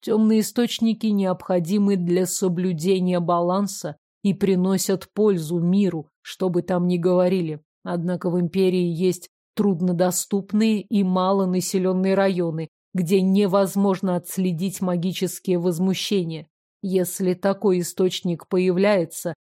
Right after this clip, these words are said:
и остается бесконтрольным, то это приводит к серьезным проблемам. Так и произошло в предгорьях Кавказских гор, как раз в ореоле обитания волчьей стаи. Звери подпали под влияние темной энергии,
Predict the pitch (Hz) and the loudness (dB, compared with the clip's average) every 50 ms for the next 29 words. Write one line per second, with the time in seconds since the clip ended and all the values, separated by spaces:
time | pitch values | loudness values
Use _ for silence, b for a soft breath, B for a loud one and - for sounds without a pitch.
0 | _ _ - 196 202 196 185 175 - - 202 196 196 196 185 180 - - - 190 | _ _ -2 0 2 2 2 0 0 0 0 0 2 2 0 0 -2 -2 -2 -2
1 | 180 170 190 180 - - 196 190 180 175 208 214 226 220 196 170 165 160 156 - | 0 0 -2 -2 -2 -2 0 0 0 0 2 2 2 2 2 0 -4 -6 -8 -10
2 | _ _ _ _ _ - 190 185 185 180 185 175 - - 185 180 170 190 190 170 | _ _ _ _ _ -4 -2 0 0 0 -2 -4 -2 0 0 2 2 2 2 2
3 | 185 180 - - - - - 202 196 190 190 180 185 190 185 160 180 185 180 175 | 0 -2 -4 -6 -10 -6 0 0 2 2 2 2 2 2 2 2 0 0 0 0
4 | 196 196 190 180 196 196 190 175 160 160 156 160 156 _ _ _ _ _ _ _ | 0 0 0 0 0 0 0 -2 -4 -6 -8 -12 -14 _ _ _ _ _ _ _
5 | - 196 226 247 247 - 208 208 220 220 220 - 214 202 190 185 170 185 190 185 | 0 0 0 0 0 0 0 0 0 0 0 0 -2 0 0 0 0 0 0 0
6 | - - - 202 196 202 180 - - - 185 175 165 175 170 202 202 202 190 190 | -2 -2 -2 0 0 0 -2 -4 -4 -2 -2 -2 -2 0 2 2 2 2 2 0
7 | 190 185 - - _ - - 185 180 - - - 196 190 - - - - 196 190 | -2 -4 -6 -14 _ -6 -4 -4 -4 -4 -2 -2 -2 -2 -2 -8 -6 -2 -2 -2
8 | 175 170 165 165 180 180 175 175 _ _ _ _ - - 190 185 - 208 196 185 | 0 -2 -2 0 0 0 0 -4 _ _ _ _ -4 -4 -2 -2 0 0 0 0
9 | 180 - - _ _ - 185 170 202 202 196 208 196 196 202 208 208 202 196 190 | 0 -2 -8 _ _ -8 -2 0 2 2 4 4 4 4 4 4 4 4 2 2
10 | 185 185 175 180 180 180 - 196 190 190 190 185 185 175 165 185 185 180 - - | 2 0 0 0 -2 0 0 0 0 2 0 0 0 0 0 0 0 -2 -2 -2
11 | - 196 175 - - - 202 185 170 156 156 156 _ _ _ _ _ _ _ _ | -4 -4 -4 -4 -4 -2 -2 -2 -2 -4 -6 -10 _ _ _ _ _ _ _ _
12 | - 185 156 160 190 196 220 214 196 175 - - 190 185 - - - 202 202 196 | -8 -6 -2 0 2 4 4 4 4 2 0 -2 -4 -4 -4 -2 -2 0 2 2
13 | 190 180 180 196 190 175 170 190 196 196 185 170 196 196 196 190 190 185 175 - | 0 0 0 -2 -2 0 0 0 0 0 2 2 2 2 2 0 0 -2 -2 -2
14 | - 208 190 190 185 190 196 196 196 208 220 208 185 170 160 160 160 151 147 | -2 0 0 0 0 0 0 2 2 2 2 0 0 -2 -4 -6 -8 -8 -8